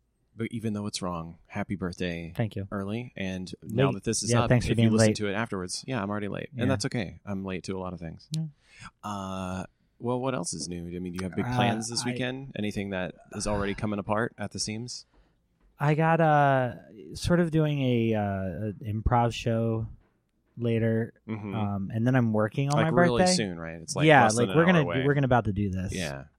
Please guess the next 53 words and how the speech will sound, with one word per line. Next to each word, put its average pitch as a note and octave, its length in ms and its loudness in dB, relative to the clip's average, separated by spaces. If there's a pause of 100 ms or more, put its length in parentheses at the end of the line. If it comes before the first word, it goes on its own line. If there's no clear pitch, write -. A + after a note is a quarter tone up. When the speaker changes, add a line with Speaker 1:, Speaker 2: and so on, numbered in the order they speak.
Speaker 2:
Um, A2 600 6 (240)
and B2 180 0
then B2+ 140 6
I, B2 260 4
I A#2+ 40 4 (100)
have D#3 160 2
to B2 80 6
work A2 280 2
on A2+ 80 4
my G#2+ 120 4
birthday, G2+ 400 -2
like, F#2+ 140 -6
my G2 120 -2
legitimate G2 580 0
birthday. - 500 -6
Speaker 1:
Oh, A#2+ 180 0
boy. A2 320 -2
Speaker 2:
I'm G#2 60 4
hosting A2 340 6
trivia. F#2+ 500 -6 (400)
Speaker 1:
Right. G#2+ 580 -4 (300)
And G#2+ 100 -4
you G2 100 -4
have C#3 280 -2
to. - 300 -10 (240)
Speaker 2:
Have C#3 260 12
to, G#2 180 0
'cause A2 140 -2
I A2+ 40 2
gotta B2 220 8
get G#2+ 140 -2
paid. G#2 460 0 (180)
Speaker 1:
I B2+ 160 0
see. D#2 420 -4
Not B2 240 0
because A2 300 -2
you F#2+ 160 -2
asked F#2+ 320 -4
for E2+ 440 -6
the, E2+ 360 -8
the F#2 80 -6
night E2+ 180 -6
off E2 220 -4
and F2 80 -6
they E2+ 80 -6
were E2 100 -4
like, D#2 260 -6
"Nah, G2 380 -6
you D#2+ 160 -10
need E2+ 160 -10
to D#2+ 80 -12
do E2 160 -8
this." D2 380 -12